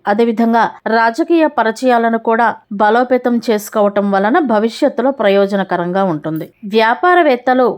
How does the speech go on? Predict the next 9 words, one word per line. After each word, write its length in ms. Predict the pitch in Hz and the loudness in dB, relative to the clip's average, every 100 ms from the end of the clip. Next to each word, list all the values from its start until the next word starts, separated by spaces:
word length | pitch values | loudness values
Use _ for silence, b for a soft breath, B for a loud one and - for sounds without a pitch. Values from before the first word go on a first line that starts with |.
| - | -2
ప్రస్తుత 380 | 226 220 339 349 277 | -4 -2 -2 0 2
వ్యాపార 360 | 226 226 233 226 208 | 2 2 0 0 -2
విషయాల్లో 440 | 202 226 214 240 370 240 | -4 -2 0 2 0 0
కొంచెం 280 | 208 233 - 214 | -2 -4 -2 -4
అప్రమత్తంగా 720 | 208 254 247 233 233 214 208 185 | -2 0 0 -2 -2 0 0 0
ఉండటం 320 | 180 180 226 247 | -2 -2 0 0
ముఖ్యం. 300 | 175 - 165 - _ - | -2 -6 -8 -8 _ -2
కొంతమంది 500 | 254 262 277 277 277 | 0 2 2 2 0
ప్రత్యర్థులు 600 | 262 233 247 240 220 240 | 0 0 0 0 0 -2